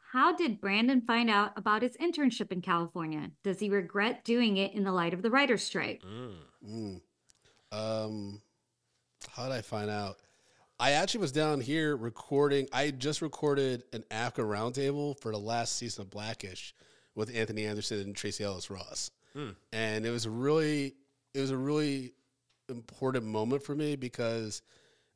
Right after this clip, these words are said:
Speaker 3: I finally got to, I got to tell a creative, like, person that they had a profound impact on me. And I've always been gun shy about that. I've been around, like, Chris Rock, and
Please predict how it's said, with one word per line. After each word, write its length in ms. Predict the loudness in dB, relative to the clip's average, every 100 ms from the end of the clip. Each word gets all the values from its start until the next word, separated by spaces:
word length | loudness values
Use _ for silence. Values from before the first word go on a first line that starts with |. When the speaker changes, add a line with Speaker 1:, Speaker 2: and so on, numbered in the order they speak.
| -2
Speaker 3:
I 100 | -2
finally 320 | 2 2 4
got 140 | 2 0
to, 140 | 0
I 40 | 2
got 160 | 2
to 60 | 0
tell 580 | -4 0 2 2 2 -2
a 80 | -4
creative, 560 | -4 -4 0 2 2 0
like, 160 | -4
person 560 | -6 -6 -4 -2 -4 -6 _ _ -8
that 100 | -2
they 80 | 2
had 140 | 2
a 60 | 0
profound 480 | -2 -4 0 2 0
impact 360 | -4 -4 -4 -2
on 120 | -2
me. 220 | -2 -4 -2
And 160 | 0 0
I've 140 | 4
always 240 | 4 2
been 180 | 0 -4
gun 240 | -2 -2 -2
shy 220 | -2 -2
about 320 | 0 -2 -2
that. 240 | -6 -6 -10 -20 _ -2
I've 140 | 2
been 120 | 4
around, 300 | 4 4 4
like, 260 | 0 -4 -10
Chris 320 | -4 -2 0
Rock, 420 | 2 2 2 0 -4
and 260 | -6 -8